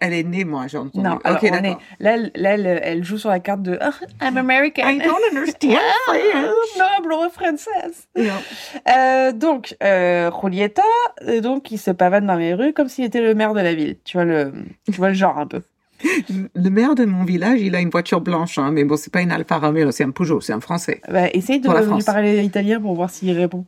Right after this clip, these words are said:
Speaker 1: Non.
Speaker 2: Euh, mais malgré tout ce qu'il possède, il n'a pas la seule chose qu'il veut vraiment.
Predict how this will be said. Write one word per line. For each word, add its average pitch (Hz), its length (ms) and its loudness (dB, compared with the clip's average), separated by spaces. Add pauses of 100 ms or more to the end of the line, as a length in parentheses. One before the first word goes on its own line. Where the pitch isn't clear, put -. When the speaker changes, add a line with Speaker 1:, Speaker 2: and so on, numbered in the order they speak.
Speaker 1:
Non. 156 200 -4 (760)
Speaker 2:
Euh, 196 540 4
mais 202 160 2
malgré 285 420 2
tout 359 120 -6
ce - 100 -18
qu'il 247 160 0
possède, 180 480 -2 (240)
il 160 160 0
n'a 156 120 0
pas 180 220 -2
la 147 140 0
seule 143 240 -6
chose 170 300 -2
qu'il 165 160 0
veut 165 120 0
vraiment. 170 480 0